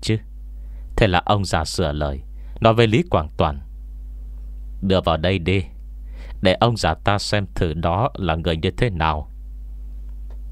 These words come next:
Một lúc sau, Lý Quảng Toàn dẫn vị Nam Sơn Phó Khương kia vào trung đường. Vô Di lúc này đã không còn chuyện của quản gia như hắn nữa, nhưng Lý quản gia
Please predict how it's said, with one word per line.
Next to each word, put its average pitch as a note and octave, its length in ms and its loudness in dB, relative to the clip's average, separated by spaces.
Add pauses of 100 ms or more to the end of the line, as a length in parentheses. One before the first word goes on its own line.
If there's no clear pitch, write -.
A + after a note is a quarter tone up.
(540)
Một F2 140 4
lúc G#2+ 200 4
sau, F#2+ 300 0 (440)
Lý E3 120 4
Quảng G#2+ 220 4
Toàn G2 240 4
dẫn E3+ 240 2
vị F2+ 260 2
Nam A2 240 2
Sơn A#2 300 2
Phó D3 280 4
Khương G#2 280 2
kia G2 320 0 (160)
vào G#2 180 6
trung E3 280 2
đường. E2+ 260 0 (720)
Vô G#2+ 180 6
Di G#2+ 160 4
lúc C#3 160 4
này D2 320 -2 (300)
đã A#2+ 140 4
không G#2+ 260 4
còn F2 220 2
chuyện E2+ 420 0
của F2 200 4 (120)
quản D#2+ 220 2
gia F#2+ 180 0
như G2 200 2
hắn G2 220 0
nữa, C#3 280 0 (680)
nhưng A2+ 180 6
Lý C#3+ 220 6
quản D#2 260 2
gia G2+ 280 -2